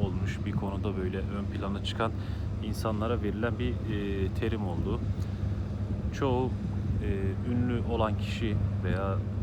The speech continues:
e, ön plana çıkan kişi fenomen olarak değerlendiriliyor.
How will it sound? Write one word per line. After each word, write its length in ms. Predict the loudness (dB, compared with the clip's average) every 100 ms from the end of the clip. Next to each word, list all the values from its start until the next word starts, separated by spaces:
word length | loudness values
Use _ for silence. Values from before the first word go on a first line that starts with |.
| 0 0
e, 800 | 0 0 2 2 2 0 0 2
ön 140 | 2 2
plana 340 | 2 2 2
çıkan 320 | 0 2 2
kişi 360 | 2 2 2 0 0 -2 2
fenomen 360 | 4 6 6 4
olarak 440 | 4 6 6 6
değerlendiriliyor. 760 | 8 8 8 6 6 4 2 2